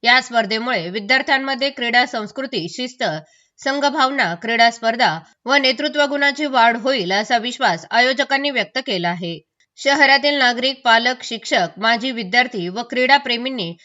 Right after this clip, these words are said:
या क्रीडा महोत्सवाला उपस्थित राहून खेळाडूंना प्रोत्साहन द्यावे, असे आवाहन आयोजकांनी केले आहे. यावेळी बोलताना श्रीकृष्ण पवार म्हणाले, "खेळ हा विद्यार्थ्यांच्या सर्वांगीण विकासासाठी अत्यंत महत्त्वाचा घटक आहे. खो खो सारख्या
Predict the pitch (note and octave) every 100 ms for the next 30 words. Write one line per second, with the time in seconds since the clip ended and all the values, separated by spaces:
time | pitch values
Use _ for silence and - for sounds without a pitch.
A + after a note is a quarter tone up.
0 | _ - G#3+ C#4+ C4 C4 C#4+ C4+ C4+ C4+
1 | C#4+ C4+ C4+ C#4 B3 A3 A3+ A#3+ A#3 C4+
2 | A3+ F3+ F#3+ A#3+ B3 B3+ C4+ C#4 C#4+ A3+
3 | A3 A#3 A#3+ A3+ A#3 B3+ E3+ - A#3 A#3
4 | B3+ G#3 G#3 A#3+ C#4+ G3 D3+ _ _ _
5 | - B3 C#4 C4+ C#4 C#4 C#4+ A3 F3 F3
6 | F3+ F3 E3 _ _ _ _ _ - A#3+
7 | C4+ C#4+ C#4+ A#3 A3+ A3 C4 A3+ E3+ E3+
8 | B3 B3+ B3+ C4 C4 B3 A#3+ B3+ B3+ G#3+
9 | A#3 G#3 E3+ _ _ _ C#4 C4+ C#4 C4
10 | A#3 F#3+ A#3+ B3 B3+ C4 C#4 C4 A3 A3+
11 | A#3 C#4 C4 G3 G#3 A3+ A3 C4+ F#3+ F3
12 | - - C#4 D4 C#4+ C4 A#3+ B3 B3+ C#4
13 | A3+ F3+ D#3+ F#3+ F3 E3+ _ _ _ _
14 | _ - B3+ C#4 C#4 C#4 C#4